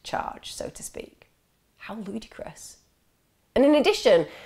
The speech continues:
to trying to somehow reconcile Jana's brutal, senseless killing, her family also have to live with the fact that people heard the attack. You know, people could have got help. You know, the Apple employees next door. And yet,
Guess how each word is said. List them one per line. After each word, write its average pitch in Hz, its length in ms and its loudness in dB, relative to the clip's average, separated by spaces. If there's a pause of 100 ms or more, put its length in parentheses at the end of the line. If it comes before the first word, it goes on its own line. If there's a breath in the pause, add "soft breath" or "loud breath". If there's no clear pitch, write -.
(160 loud breath)
to - 80 -2
trying 233 440 0
to 220 100 -6
somehow 208 340 2
reconcile 180 640 2
Jana's 180 420 0
brutal, 185 460 -2
senseless 165 540 -2
killing, 147 600 0 (440 loud breath)
her 247 140 0
family 233 400 4
also 233 420 6
have 175 220 -2
to - 60 -12
live 180 200 -4
with 175 100 -4
the 170 60 -10
fact - 280 -2 (200)
that 185 160 2 (180)
people 185 300 -8
heard 190 260 2
the - 60 4
attack. - 460 -2
You - 60 -8
know, - 140 0
people - 280 -4
could - 160 -4
have - 80 -4
got - 180 0
help. - 440 -2 (540)
You 233 80 -8
know, 226 80 0
the 208 120 6
Apple - 300 0
employees 247 520 -2
next - 240 -10
door. - 400 -2 (1000)
And 226 120 2
yet, - 220 2